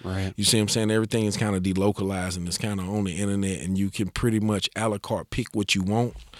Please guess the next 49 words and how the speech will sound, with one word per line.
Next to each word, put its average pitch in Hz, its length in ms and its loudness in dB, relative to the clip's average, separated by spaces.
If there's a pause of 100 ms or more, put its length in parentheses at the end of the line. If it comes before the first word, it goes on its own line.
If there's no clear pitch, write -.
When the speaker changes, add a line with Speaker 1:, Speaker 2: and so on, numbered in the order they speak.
(200)
Speaker 2:
to 101 100 4
hear. 113 400 4 (880)
I - 80 2
think 104 260 4
that 104 180 4
the, 98 180 4
that, 90 320 -4
that 110 280 2 (520)
and 104 180 4
the 95 80 2
freedom 113 480 2
and 92 140 0
being 98 220 0
able 87 180 -4
to 87 80 -8
put - 180 0
out 87 160 -4
music 87 300 -4
when 87 180 -4
you 85 120 -4
want 101 380 -2
to. 73 240 -2 (460)
Speaker 1:
Right. 90 420 -2
Speaker 2:
Whenever 147 360 0
you 180 160 2
want 170 260 2
to, 113 100 0
you 104 200 0
can 95 320 2 (240)
communicate 113 560 4
with 95 160 -2
the 82 80 -4
world. 95 420 2 (580)
I 113 80 0
think 117 260 4
that 110 100 6
we're 107 160 6
seeing 120 640 4
the 95 260 0
beginnings 101 840 2
of 95 200 2
a 92 40 0
new 101 220 2
way 98 380 2
of, 90 340 -4
we, 120 140 -8
we're 147 180 2
seeing 143 300 4
the, 127 100 4